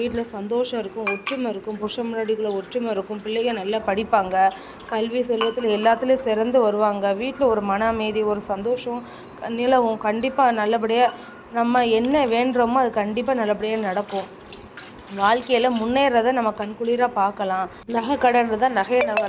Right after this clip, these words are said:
நல்லபடியா திருப்புவாங்க. என்ன பிரச்சனையா இருந்தாலும் அந்த முருகர்கிட்ட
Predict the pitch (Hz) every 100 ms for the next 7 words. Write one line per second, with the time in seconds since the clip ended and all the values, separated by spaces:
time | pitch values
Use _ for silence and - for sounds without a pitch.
0 | 196 202 214 220 233 226 220 220 202 180
1 | 185 180 180 - - - - - 214 233
2 | 262 320 311 220 220 240 233 233 214 196
3 | 196 220 220 196 202 240 254 208